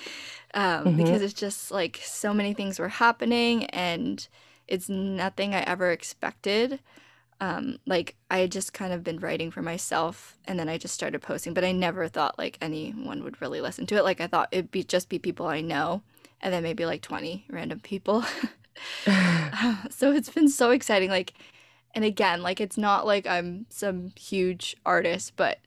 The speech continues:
Speaker 1: to me, like, someone who never thought this would happen, it, it is very unbelievable to me, and I'm just having so much fun with it. And then my last word was emotional,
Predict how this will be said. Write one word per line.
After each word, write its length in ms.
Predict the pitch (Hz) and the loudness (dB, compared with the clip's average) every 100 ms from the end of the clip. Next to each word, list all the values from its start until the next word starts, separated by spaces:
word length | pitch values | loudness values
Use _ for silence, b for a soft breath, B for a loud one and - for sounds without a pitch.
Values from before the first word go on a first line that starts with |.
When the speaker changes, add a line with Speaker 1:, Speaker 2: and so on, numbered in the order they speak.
| - | -6
Speaker 1:
to 140 | 208 | -2
me, 400 | 196 185 170 185 | 0 -2 -2 0
like, 360 | 214 165 160 - b b b b | 2 2 0 -8 b b b b
someone 240 | - 185 190 | -2 0 2
who 100 | 196 | 0
never 280 | 185 180 | 2 2
thought 200 | 202 185 | 2 2
this 160 | - 185 | 0 -2
would 100 | 180 | -2
happen, 360 | 214 - 208 208 | 0 2 4 2
it, 100 | - - | 0 -4
it 140 | 190 | 0
is 220 | 170 170 | 2 2
very 420 | 202 185 185 190 - _ | 2 4 4 2 -2 _
unbelievable 680 | 202 202 202 214 214 208 214 | -4 0 2 2 2 0 -2
to 160 | 214 226 | 0 2
me, 220 | 233 240 | 2 2
and 140 | - 180 | 0 -2
I'm 120 | 175 | -4
just 440 | 170 - - - _ _ _ _ _ - | -6 -8 -10 -12 _ _ _ _ _ -8
having 360 | 180 175 170 | -4 -4 -4
so 160 | - 180 | -8 -8
much 240 | 175 - | -10 -10
fun 320 | - 175 175 | -8 -8 -6
with 180 | 185 - | -8 -2
it. 400 | 233 294 - - _ _ _ _ - - | 0 0 -4 -16 _ _ _ _ -6 2
And 100 | 240 | 4
then 80 | 233 | 6
my 120 | 208 | 4
last 280 | 190 185 220 | 4 4 0
word 100 | 208 | -4
was 160 | 202 | -2
emotional, 640 | 208 202 202 - 170 - | -2 0 -2 -2 -6 -6